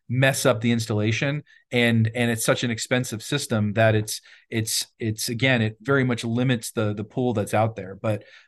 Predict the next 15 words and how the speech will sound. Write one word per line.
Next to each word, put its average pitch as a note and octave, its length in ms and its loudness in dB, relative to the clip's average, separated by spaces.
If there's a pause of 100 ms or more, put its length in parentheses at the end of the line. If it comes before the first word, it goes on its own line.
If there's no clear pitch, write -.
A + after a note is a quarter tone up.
but G#2+ 200 2 (100)
again, A#2+ 320 2
laborers, C3+ 1040 2
um, A2 240 0
I A#2 80 0
see C3 240 0
it A#2+ 60 2
across A#2+ 280 2
the A#2+ 80 -6
board B2 380 0
with G#2+ 140 -6
rising A2 320 -2
prices. C3 540 -4 (380)
I B2 80 2
just, A#2+ 380 -2